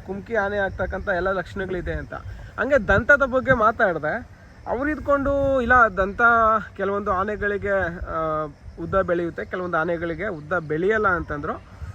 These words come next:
ಆದ್ರೆ, ಆ, ಒಂದು ವಿಷಯ, ಕೆಲವೊಂದು ಮೆಡಿಸಿನ್ಸ್ನ ಯೂಸ್ ಮಾಡಿಕೊಂಡು ದಂತನ ಮುಂದೆ ಬರೋ ಮ-, ಥರ ಮಾಡ್ಬೋದು ಅಂತ ಹೇಳ್ತಾ ಇದ್ದಾರೆ. So, ನೋಡೋಣ, ಆ, ಇದಕ್ಕೆ ದಂತ ಮುಂದೆ ಬರೋದಕ್ಕೆ ಚಾನ್ಸಸ್ ಏನಾದರೂ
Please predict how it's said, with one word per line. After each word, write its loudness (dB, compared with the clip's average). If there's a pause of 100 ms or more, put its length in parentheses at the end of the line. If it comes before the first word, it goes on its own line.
(320)
ಆದ್ರೆ, 0 (460)
ಆ, 0
ಒಂದು -6
ವಿಷಯ, -6 (460)
ಕೆಲವೊಂದು -6
ಮೆಡಿಸಿನ್ಸ್ನ -8
ಯೂಸ್ -8
ಮಾಡಿಕೊಂಡು 0
ದಂತನ -2 (240)
ಮುಂದೆ -4
ಬರೋ -8
ಮ-, -12 (160)
ಥರ -2
ಮಾಡ್ಬೋದು -2
ಅಂತ -8 (680)
ಹೇಳ್ತಾ -4
ಇದ್ದಾರೆ. -4
So, -8
ನೋಡೋಣ, -4
ಆ, -6
ಇದಕ್ಕೆ -6
ದಂತ -6 (340)
ಮುಂದೆ -10
ಬರೋದಕ್ಕೆ -8 (440)
ಚಾನ್ಸಸ್ -6
ಏನಾದರೂ -8